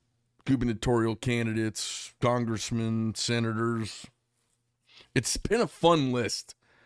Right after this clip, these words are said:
This has been a pretty wild year so far. Well, I say year. It's the first year of our show. How's that? We're,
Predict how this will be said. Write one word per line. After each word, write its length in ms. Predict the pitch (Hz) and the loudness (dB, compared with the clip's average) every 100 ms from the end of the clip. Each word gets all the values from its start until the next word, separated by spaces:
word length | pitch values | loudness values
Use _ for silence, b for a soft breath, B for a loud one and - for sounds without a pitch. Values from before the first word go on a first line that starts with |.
| b b - | b b -2
This 160 | 123 | 0
has 80 | 135 | 0
been 220 | 120 143 | 0 2
a 80 | 120 | 2
pretty 320 | 104 160 175 | -2 -2 0
wild 560 | 135 120 123 131 131 107 | 2 2 4 4 2 0
year 320 | 104 110 107 | -2 0 0
so 240 | - 104 98 | -2 -4 -4
far. 360 | - 101 101 | -2 -2 0
Well, 360 | 104 127 110 - b b b b b b b _ | 0 0 0 -4 b b b b b b b _
I 60 | 107 | -4
say 220 | - 107 | -2 0
year. 400 | 101 104 104 101 - _ _ - | 0 -2 -2 -6 -10 _ _ -8
It's 140 | - | -6
the 60 | 107 | -4
first 320 | - 120 - | -2 -2 0
year 100 | 110 | -2
of 100 | 92 | -2
our 100 | 90 | -4
show. 260 | - 87 | -2 -4
How's 240 | 87 92 - | -2 -4 -4
that? 240 | - - - | -8 -8 -6
We're, 180 | 151 | -4